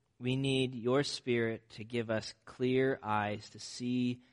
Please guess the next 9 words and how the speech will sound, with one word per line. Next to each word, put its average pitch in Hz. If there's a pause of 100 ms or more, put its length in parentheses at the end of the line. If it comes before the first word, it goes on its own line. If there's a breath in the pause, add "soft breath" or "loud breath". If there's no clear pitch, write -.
(120 soft breath)
the 113
truth 175
of 160
the 156
gospel 117 (200 soft breath)
and 117
to 123
see -
ourselves 127